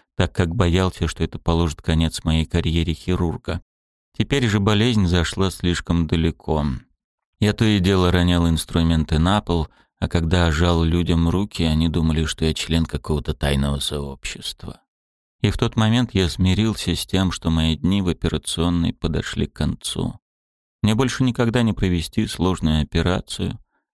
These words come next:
Вместо этого я решил сосредоточиться на новом исследовании стволовых клеток и на разработке новых вспомогательных желудочковых систем. Эта работа потенциально может изменить к лучшему миллионы жизней.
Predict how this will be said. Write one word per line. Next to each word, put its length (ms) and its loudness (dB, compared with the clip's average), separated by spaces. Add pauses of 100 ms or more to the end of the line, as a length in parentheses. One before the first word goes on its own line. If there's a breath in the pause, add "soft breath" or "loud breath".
(100)
Вместо 340 2
этого 280 2
я 160 4
решил 320 0
сосредоточиться 1000 -2
на 140 2
новом 400 2
исследовании 560 2
стволовых 520 0
клеток 480 0 (240 loud breath)
и 120 4
на 100 4
разработке 640 2
новых 440 0
вспомогательных 1000 0
желудочковых 800 -2
систем. 720 0 (400 soft breath)
Эта 220 0
работа 420 0
потенциально 720 0
может 380 0
изменить 480 0
к 80 -16
лучшему 500 0
миллионы 800 2
жизней. 680 -4